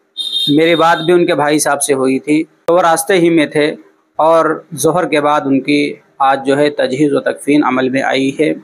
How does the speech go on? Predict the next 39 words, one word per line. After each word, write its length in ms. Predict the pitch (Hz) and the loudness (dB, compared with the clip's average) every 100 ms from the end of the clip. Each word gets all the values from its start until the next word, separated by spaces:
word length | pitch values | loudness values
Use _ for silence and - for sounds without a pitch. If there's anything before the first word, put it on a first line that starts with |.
| - | -4
अब 80 | 165 | 0
मैं 160 | 180 180 | 2 2
आप 180 | 165 165 | 0 0
सभी 220 | 160 165 160 | 0 2 2
हजरात 340 | 147 151 165 | 2 2 0
से 140 | 170 | 0
भी 100 | 156 | 2
यही 120 | 151 156 | 2 2
गुजारिश 360 | 143 135 135 - | 2 2 -2 -2
करता 260 | 135 143 | -4 -2
हूँ 220 | 143 147 175 - _ _ _ | 0 0 0 -8 _ _ _
कि 80 | 143 | 0
ज़्यादा 360 | 135 143 156 156 | 2 0 0 0
से 140 | 147 | 0
ज़्यादा 280 | 139 139 151 | 0 0 0
अपने 280 | 147 135 135 | 0 0 0
यहाँ 280 | 135 147 156 - _ _ _ | 0 0 -2 -6 _ _ _
हाफिज 260 | 147 151 165 | -6 0 0
साद 320 | - 143 143 - | 0 0 0 -2
के 80 | 139 | 0
लिए 160 | 151 156 | 0 0
इसाले 320 | 143 139 135 131 | -2 0 -2 0
सवाब 320 | 127 131 - | 0 0 -2
का 60 | 143 | -4
अहतमाम 420 | 135 123 131 135 | -2 0 0 2
करें, 280 | 139 147 156 - _ _ - | 0 -2 -4 -8 _ _ -4
ख़ुद 220 | 190 180 | 0 2
भी 140 | 180 | 2
दुआ 220 | 175 165 | 4 2
करें 260 | 160 165 165 | 0 0 0
और 160 | 151 147 | 0 0
आप 180 | 151 143 | 0 0
अगर 160 | 139 | -2
किसी 220 | 135 143 139 | -2 -2 -2
मदरसे 340 | 127 131 143 | 0 -2 -2
में 120 | 135 123 | -2 -2
पढ़ा 240 | 123 131 | 0 0
रहे 220 | 135 147 | 0 -2
हैं 200 | 143 160 | -2 -4